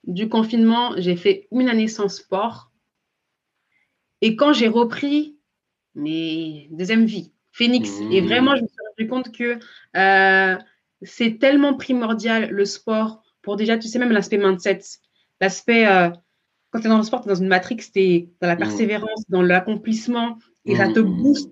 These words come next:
Speaker 1: et t'as envie de faire encore plus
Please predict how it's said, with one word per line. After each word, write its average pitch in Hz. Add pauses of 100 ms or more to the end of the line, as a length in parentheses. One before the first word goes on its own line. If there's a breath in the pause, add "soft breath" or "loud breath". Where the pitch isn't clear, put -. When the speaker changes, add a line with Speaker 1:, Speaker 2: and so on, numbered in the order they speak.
Speaker 1:
et 208
t'as -
envie 294 (140)
de 208
faire 247
encore 240
plus 294